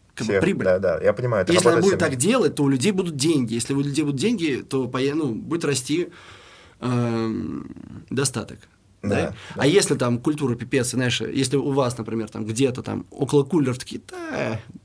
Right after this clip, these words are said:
Speaker 1: и, и такой: «Я не работал неделю, сидел вот просто, да, работа не пыльная». И вот когда у-,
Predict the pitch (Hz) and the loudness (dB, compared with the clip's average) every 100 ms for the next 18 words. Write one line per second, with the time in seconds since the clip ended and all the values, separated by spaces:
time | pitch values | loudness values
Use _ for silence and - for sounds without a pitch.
0 | _ - 175 185 151 156 262 202 143 123 | _ -4 -2 0 -2 0 -2 0 0 0
1 | 120 123 123 117 117 110 - - 220 190 | 0 -2 -2 -2 -2 -2 -4 -2 -2 0
2 | 196 127 - - 120 127 - - 135 117 | 0 -2 -6 -4 -4 -4 -6 -4 -2 -4
3 | - 117 113 180 170 123 123 - - - | -4 -6 -4 -2 -2 -2 -4 -10 -16 -14
4 | - 151 156 127 - - 95 | -4 0 2 2 0 -6 -12